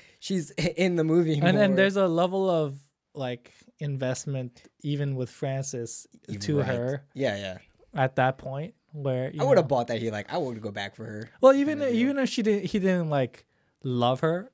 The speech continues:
Speaker 2: per
Speaker 1: Uh,
Speaker 2: se,
Speaker 1: uh-huh.
Speaker 2: like, he still cared for her enough in, in, in, in some weird way <laughs> where he can
Speaker 1: <laughs>
Speaker 2: still smack her, right? <laughs> Like, like,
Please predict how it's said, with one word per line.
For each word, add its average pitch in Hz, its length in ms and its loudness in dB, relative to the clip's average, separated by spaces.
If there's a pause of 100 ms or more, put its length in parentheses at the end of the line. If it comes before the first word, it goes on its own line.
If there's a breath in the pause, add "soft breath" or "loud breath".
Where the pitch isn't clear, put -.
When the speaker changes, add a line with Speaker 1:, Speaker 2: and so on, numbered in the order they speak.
(100)
Speaker 2:
per 180 120 0
Speaker 1:
Uh, 165 40 0
Speaker 2:
se, 185 440 -2
Speaker 1:
uh-huh. 139 120 -4
Speaker 2:
like, 131 160 -2
he 156 180 -2
still 160 540 -2
cared 143 340 -2
for 139 160 -4
her 120 180 -6
enough 123 380 -10
in, 135 160 -12
in, 139 300 -10
in, 135 180 -10
in 143 140 -2
some 135 260 0
weird 143 280 4
way 127 340 2
<laughs> - 440 -6
where 143 140 6
he 147 180 4
can 147 220 0
Speaker 1:
<laughs> - 80 -16
Speaker 2:
still 147 140 2
smack 139 420 2
her, 131 180 0
right? 143 240 4
<laughs> 226 920 4
Like, 226 220 4
like, 214 340 0